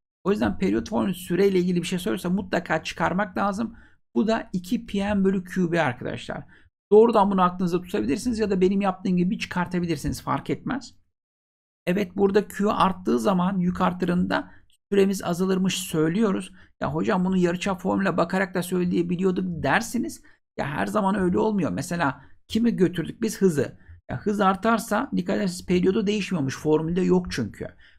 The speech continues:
Ama yukarıda yarıçap formülde hız arttırdığımızda yarıçap artar, süre artar gibi düşünebilirdiniz. O yüzden süre sorduğunda iki P M bölü Q B'yi yazmakta fayda var arkadaşlar. Buna dikkat. Tamam. Dolayısıyla burada Q artınca süre azalırmış. Evet, üçüncüsü de doğru olmuş oldu. Cevabımız bir, iki, üçten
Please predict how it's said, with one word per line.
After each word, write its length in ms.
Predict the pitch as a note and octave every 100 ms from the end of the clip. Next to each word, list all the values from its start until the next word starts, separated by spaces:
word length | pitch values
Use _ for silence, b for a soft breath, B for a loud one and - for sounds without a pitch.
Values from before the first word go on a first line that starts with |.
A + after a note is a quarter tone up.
| _
Ama 140 | C#3 E3
yukarıda 300 | F3+ G3+ G3+
yarıçap 360 | F#3+ F#3+ G#3
formülde 300 | G3+ G3+ G3+
hız 200 | F3+ F#3+
arttırdığımızda 500 | G#3 G3 G3 F#3+ F#3
yarıçap 400 | E3+ F#3 F#3 G3
artar, 240 | G#3+ G#3+ A3
süre 260 | - F#3+
artar 340 | F#3+ F3+ F#3 G3+
gibi 200 | F#3 F3
düşünebilirdiniz. 880 | E3 F3+ F3 E3+ F3+ D3+ - - - b b _
O 80 | G#3+
yüzden 200 | A3+ G#3
süre 300 | F#3 - A#3
sorduğunda 420 | A#3 G3+ F3 E3
iki 260 | F3 E3 F#3
P 160 | G3 G3+
M 80 |
bölü 180 | G3+ F#3+
Q 200 | - F#3+
B'yi 160 | F#3 G#3
yazmakta 500 | F#3+ E3 F3 F3 G3
fayda 320 | F3 D#3+ D#3+
var 60 | C#3
arkadaşlar. 520 | C3 C#3 - G#3+ E3+
Buna 180 | E3+ C#3+
dikkat. 440 | C3+ - - - - _ -
Tamam. 260 | C#4+ C#4+ B B B _ _
Dolayısıyla 260 | G#3 A#3 G#3+
burada 240 | A3 A3
Q 180 | - A3+
artınca 400 | G#3+ G3+ G3+ F#3
süre 220 | F3+ G3
azalırmış. 500 | G3+ F3+ F3 A#3+ -
Evet, 220 | A3+ E3+
üçüncüsü 380 | F#3 F3+ F#3+ F3
de 140 | F3+ D#3+
doğru 260 | E3 F3
olmuş 260 | D3+ B2+ C#3
oldu. 180 | G#3 F#3
Cevabımız 580 | F#3 F3 D3+ C3 B2+
bir, 100 | F#3
iki, 240 | F3 - B2
üçten 420 | A2+ G#3 A3+ B